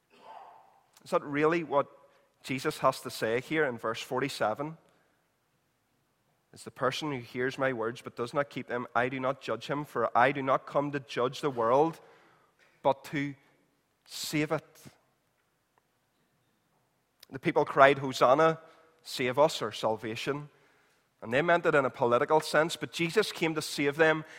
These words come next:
in a far better way, a way that they could not even imagine. He came to save their souls. And that's the most important thing here today. I can't see into your soul.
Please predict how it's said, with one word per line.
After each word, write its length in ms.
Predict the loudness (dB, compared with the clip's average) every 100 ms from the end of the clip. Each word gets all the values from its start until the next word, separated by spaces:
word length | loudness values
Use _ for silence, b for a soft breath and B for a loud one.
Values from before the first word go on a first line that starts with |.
| B
in 100 | 2
a 60 | 2
far 420 | 0 8 10 10
better 320 | 10 8 8
way, 400 | 4 2 0 -4 B B
a 80 | 2
way 180 | 6 6
that 160 | 6 6
they 120 | 4
could 200 | 4 -2
not 260 | 4 6
even 260 | 6 2 2
imagine. 640 | 6 6 4 0 -4 -10 B B
He 100 | -6
came 240 | 2 4 4
to 80 |
save 480 | 0 -4 2 4 4
their 100 | 2
souls. 840 | 0 -2 -2 -2 -4 -6 -10 -10 b b b b
And 120 | 8
that's 180 | 8 8
the 80 | 4
most 280 | 2 0 -2
important 420 | 2 4 4 2
thing 220 | -2 0
here 120 | 0
today. 460 | 0 2 2 0 -6 -16 _ _ _ _ _ _ _ _ _ _ _ _ _ _ _ _ 2
I 120 | 4
can't 240 | 8 6 6
see 300 | 0 2 2
into 180 | 0
your 240 | 0 0 0
soul. 480 | 0 2 2 -2